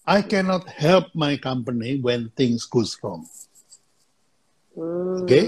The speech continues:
Speaker 2: jadi nggak
Speaker 1: Jadi
Speaker 2: ada,
Speaker 1: itu,
Speaker 2: nggak ada
Speaker 1: itu
Speaker 2: safety net ya?
Speaker 1: pilihan, nggak ada, ya, nggak ada safety net-nya. Jadi when, karena, eh, bisnis itu tidak ceteris paribus, tidak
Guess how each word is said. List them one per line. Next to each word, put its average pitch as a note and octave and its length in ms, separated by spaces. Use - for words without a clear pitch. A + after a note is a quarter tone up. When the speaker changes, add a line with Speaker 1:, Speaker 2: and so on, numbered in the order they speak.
Speaker 2:
jadi D#3+ 200
nggak D#3+ 140
Speaker 1:
Jadi D#3+ 140
Speaker 2:
ada, E4 60
Speaker 1:
itu, E4+ 80
Speaker 2:
nggak C#4 160
ada - 80
Speaker 1:
itu - 80
Speaker 2:
safety - 0
net D4+ 80
ya? - 100
Speaker 1:
pilihan, C#3+ 800
nggak A2 160
ada, A2+ 200
ya, A#2 240
nggak A#2 160
ada A#2+ 100
safety D3 320
net-nya. F#3 400
Jadi D#3 160
when, E3 220
karena, F#3+ 300
eh, F3 280
bisnis E3 340
itu F#3+ 220
tidak E3 260
ceteris C3 460
paribus, B2 880
tidak C3+ 560